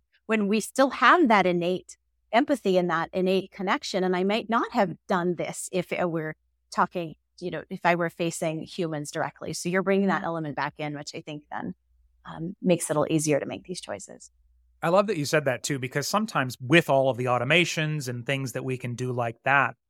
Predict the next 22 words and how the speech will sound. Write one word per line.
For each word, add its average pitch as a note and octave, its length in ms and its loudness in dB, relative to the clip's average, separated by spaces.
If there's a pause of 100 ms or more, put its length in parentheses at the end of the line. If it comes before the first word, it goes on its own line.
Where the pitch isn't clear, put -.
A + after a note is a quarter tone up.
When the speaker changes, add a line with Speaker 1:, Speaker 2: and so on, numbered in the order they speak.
(240)
Speaker 2:
uh, C3 220 -4
sometimes G3 360 0
we F3 120 2
do D3+ 160 2
things C3+ 260 -4
in C3+ 100 0
our B2+ 120 0
business B2+ 320 -4
without C#3 420 0
thinking A#2 300 -8
about A#2+ 260 -2
it A#2+ 100 -10
because A#2+ 440 -2
it B2+ 100 -10 (340)
didn't D3+ 200 2
strike C#3+ 340 6
us C3+ 120 2
as B2+ 120 -2
wrong C#3 240 2
in B2 80 -4
the A#2 80 -6
moment. F#3 540 2